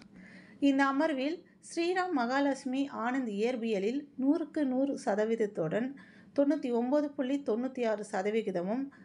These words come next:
மதிப்பெண் பெற்றுள்ளார். ஹரிசரன் தொண்ணூத்தி ஒன்பது புள்ளி அறுபத்தைந்து சதவீதமும், அபிமன்யு சௌத்ரி தொண்ணூத்தி ஒன்பது புள்ளி இருபத்தி ஆறு சதவீதமும், சஞ்சய் கண்ணா தொண்ணூத்தி ஒன்பது புள்ளி பதினான்கு சதவீதமும்,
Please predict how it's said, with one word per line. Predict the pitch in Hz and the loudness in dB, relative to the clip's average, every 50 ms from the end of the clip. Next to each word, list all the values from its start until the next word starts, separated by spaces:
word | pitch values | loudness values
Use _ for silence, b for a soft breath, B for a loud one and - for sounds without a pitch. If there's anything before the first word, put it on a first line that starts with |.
| - - - | -20 -6 -2
மதிப்பெண் | 226 233 262 269 262 269 240 233 | 0 0 0 0 -2 -2 -2 -2
பெற்றுள்ளார். | 208 160 160 - - - - - - - - - - - - - - - | -4 -6 -6 -6 -8 -6 -4 -6 -6 -8 -12 -20 -20 -20 -20 -20 -8 -2
ஹரிசரன் | - 214 214 262 254 254 - 262 233 254 294 - - - - - - - | 0 2 2 2 -2 0 0 0 0 0 -2 -4 -6 -14 -20 -20 -14 0
தொண்ணூத்தி | - 285 285 330 359 - - 320 311 294 | 2 4 4 4 2 0 -2 -2 0 2
ஒன்பது | 254 233 240 254 262 302 294 294 | 2 2 2 2 0 0 0 -2
புள்ளி | - - 247 247 262 | -2 -2 -2 -2 -2
அறுபத்தைந்து | - 170 185 220 262 277 285 285 277 254 254 254 240 233 - | 0 0 2 2 2 2 2 2 0 0 0 -2 -4 -4 -2
சதவீதமும், | - 202 196 202 208 208 202 185 175 180 208 254 277 269 - - - - - - | -2 -2 -2 -2 -2 -2 -2 -2 -2 -2 -2 -2 -2 -4 -6 -16 -20 -20 -12 -2
அபிமன்யு | - 226 226 294 320 370 359 359 349 339 330 330 - - | 0 2 2 2 2 2 0 0 -2 -2 -4 -2 -2 0
சௌத்ரி | 247 220 233 233 247 208 214 247 - - | 0 0 0 0 0 0 0 -2 -2 -2
தொண்ணூத்தி | - 262 262 285 294 285 | -2 2 2 2 2 2
ஒன்பது | 302 247 233 233 254 294 294 277 | 0 2 2 2 2 2 0 0
புள்ளி | - 277 247 233 202 | -4 -2 -2 -2 0
இருபத்தி | 202 214 240 262 269 269 - 247 | 0 0 0 -2 -2 -2 -2 0
ஆறு | 220 214 220 - | 0 0 -2 -4
சதவீதமும், | - 190 185 196 208 202 190 175 165 175 180 240 254 - - - - - - - - | -6 -4 -2 -2 -2 0 0 0 -2 -2 -2 -4 -4 -6 -12 -20 -20 -20 -20 -18 -2
சஞ்சய் | - 277 262 269 277 320 320 311 | 0 2 2 2 2 0 -2 0
கண்ணா | - 285 247 240 247 277 277 285 | 0 0 0 2 0 0 0 0
தொண்ணூத்தி | - 240 254 285 277 262 240 | 0 2 2 2 2 2 0
ஒன்பது | 226 233 240 277 277 277 | 2 2 2 2 0 0
புள்ளி | - - 254 240 247 | -2 -4 -4 -4 -6
பதினான்கு | 240 - 208 196 240 254 269 247 254 262 240 233 - - | -2 -2 -2 -2 0 0 0 0 0 -2 -4 -6 -4 -4
சதவீதமும், | 220 180 196 208 214 226 214 196 185 180 180 175 190 214 247 | -2 -2 -2 0 0 -2 -2 -2 -4 -4 -4 -4 -4 -4 -6